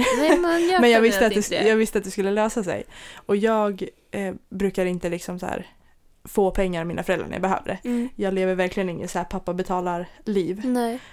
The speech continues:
Speaker 2: Men fan vad han räddade mig och gav mig pengar och bara, för att jag tror att han märkte att jag inte mådde så bra.
Speaker 1: Mm.
Speaker 2: För att jag var stressad, för att det har varit strul med Försäkringskassan och så. Och det är ju så när man är egenföretagare.
Speaker 1: Mm.
Speaker 2: Det är ju någonting som man måste hantera, att, eh,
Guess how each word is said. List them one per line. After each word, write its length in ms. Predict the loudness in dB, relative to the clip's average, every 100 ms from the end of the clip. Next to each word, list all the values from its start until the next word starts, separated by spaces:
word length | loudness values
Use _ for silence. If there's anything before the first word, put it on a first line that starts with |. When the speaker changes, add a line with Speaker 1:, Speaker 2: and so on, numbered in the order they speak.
| -6
Speaker 2:
Men 400 | -2 0 0 -2 -4
fan 260 | 0 2
vad 80 | 2
han 120 | 0
räddade 300 | 0 0 -2
mig 280 | -4 -6 -6
och 100 | -4
gav 140 | -4 -4
mig 120 | -4
pengar 520 | -4 -4 -4 -4 -4
och 60 | -6
bara, 320 | -6 -4 -6 -8 -18 -20 -20 -20 -20 -20 -20 -6
för 120 | -2
att 60 | 0
jag 120 | 0
tror 80 | 0
att 60 | -4
han 120 | -4
märkte 220 | -4 -6
att 100 | -6
jag 80 | -6
inte 160 | -6
mådde 200 | -8 -6
så 120 | -8 -4
bra. 260 | -2 -2 -6
Speaker 1:
Mm. 240 | -6 -4 -2
Speaker 2:
För 60 |
att 80 | 0
jag 120 | 0
var 120 | 0
stressad, 420 | -2 -6 -6 -6 -6 -12
för 180 | -10 -4
att 120 | -4 -4
det 120 | -2
har 80 | 0
varit 120 | -2
strul 260 | -4 -2 -2
med 160 | -2
Försäkringskassan 800 | -2 -2 -2 -4 -2 -4 -4 -6
och 80 | -6
så. 120 | -8 -12 -18 -20 -20
Och 200 | -4 0
det 80 | 2
är 80 |
ju 100 | 2
så 100 | -2
när 100 | -4
man 180 | -2 -2
är 240 | -2 -2 -6 -6
egenföretagare. 760 | -4 -4 -4 -6 -4 -4 -2
Speaker 1:
Mm. 320 | -2 -2 -2 -6 -6
Speaker 2:
Det 160 | 0
är 40 | 2
ju 80 | 2
någonting 320 | 0 -2 -4
som 80 | -4
man 120 | -4
måste 200 | -6 -6
hantera, 440 | -4 -2 -2 -2
att, 240 | -6 -8
eh, 80 | -8